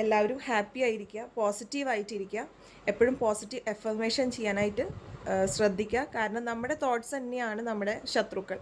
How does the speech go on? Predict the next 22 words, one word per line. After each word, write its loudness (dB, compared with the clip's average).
അപ്പോൾ 2
നമ്മൾ 6
പോസിറ്റീവായിട്ട് 0
ഇരിക്കുകയാണെങ്കിൽ -4
നമ്മുടെ, -2
ആ, 0
ചുറ്റുമുള്ളവരും 6
പോസിറ്റീവായിരിക്കും, -2
നമ്മുടെ 2
ലൈഫിലൊരു 2
പോസിറ്റിവിറ്റി -4
കൊണ്ടുവരാൻ 2
സാധിക്കുന്നതാണ്. -2
അപ്പോൾ 2
പോസിറ്റീവ് 6
കാര്യങ്ങൾ 2
പറയാൻ -4
ശ്രദ്ധിക്കുക. -8
അതുപോലെ 2
തന്നെ 2
നമ്മൾ 2
ആരെയും -2